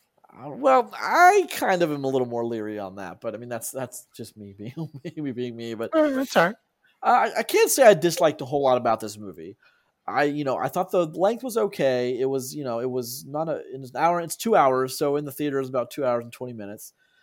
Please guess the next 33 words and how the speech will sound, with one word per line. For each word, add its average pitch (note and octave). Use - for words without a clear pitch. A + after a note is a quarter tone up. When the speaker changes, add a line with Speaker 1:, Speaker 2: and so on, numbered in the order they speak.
Speaker 1:
Um, A2+
I F3
didn't D#4
think D#4+
it E4
was B3
too A3+
terribly E3+
long. C3
It C#3+
did, F3
it F3+
didn't G3+
seem F#3+
long. G2
Speaker 2:
No, G3
Speaker 1:
Uh, A#3
Speaker 2:
it A3+
rolled A3+
right, F3+
it F#3+
rolled G3+
right E3+
along. D3+
It's E3+
smooth. D#3+
So C#3+
Speaker 1:
It's -
smooth. E3
I D3
mean, D#3
this G3
is, A#3